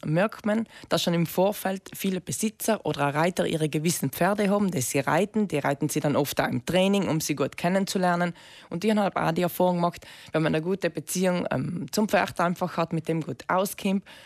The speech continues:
dann, dann gibt es einfach noch mal mehr. Und das ist halt wichtig. Es ist schön, ein Rennen zu gewinnen, aber das Schön-, das Schönste ist eigentlich, ähm, wenn man das Pferd so auf seiner Seite hat, wenn man ein Team bildet und das Pferd dann wirklich alles gibt, also, also freiwillig, dass man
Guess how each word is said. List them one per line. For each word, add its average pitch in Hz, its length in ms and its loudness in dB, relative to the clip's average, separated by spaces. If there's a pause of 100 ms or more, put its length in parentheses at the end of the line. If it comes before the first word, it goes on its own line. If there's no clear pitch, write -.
(160)
dann, 143 300 0
dann 143 520 -6
gibt 151 180 -8
es 143 120 -2
einfach 147 380 -2
noch 151 240 0
mal 143 140 -4
mehr. 170 220 -8
Und 143 160 -4
das 208 120 2
ist 247 120 0
halt 180 180 2
wichtig. 165 280 0
Es - 140 2
ist 208 100 0
schön, 233 340 2 (320)
ein 170 80 0
Rennen 185 280 2
zu 226 100 0
gewinnen, 208 380 2
aber 170 160 0
das 170 180 2
Schön-, 170 240 0
das 160 220 -4
Schönste 202 360 -2
ist 165 140 -4
eigentlich, 185 440 0 (420)
ähm, 151 240 0
wenn 160 100 2
man 180 80 2
das 175 140 2
Pferd 175 340 -2
so - 80 -2
auf - 140 -4
seiner 170 340 0 (140)
Seite 165 420 0
hat, - 160 -2
wenn 156 80 4
man 160 140 2
ein 156 260 0
Team 202 280 2 (180)
bildet 196 400 2
und 170 160 -2
das 151 100 -6
Pferd 175 300 0
dann 170 100 0
wirklich 175 300 -2
alles 175 340 0
gibt, - 240 -2
also, - 220 0
also - 200 -4
freiwillig, 175 420 -2
dass 160 180 -2
man 151 160 0